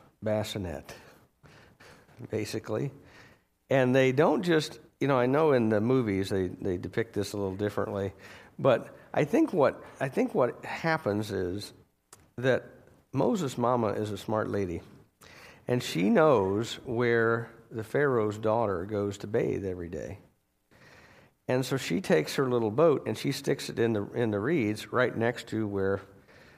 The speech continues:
uh, Pharaoh's daughter is gonna be getting in to take her daily bath. And she leaves her daughter Miriam there to watch what happens. And she is hoping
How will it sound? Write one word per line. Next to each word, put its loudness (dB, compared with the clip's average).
uh, -8
Pharaoh's -2
daughter -2
is -8
gonna -2
be -4
getting -4
in -6
to -12
take -6
her -6
daily -6
bath. -4
And -6
she -6
leaves -4
her -6
daughter -4
Miriam -2
there 0
to -8
watch -4
what 0
happens. -4
And -6
she -2
is 0
hoping -2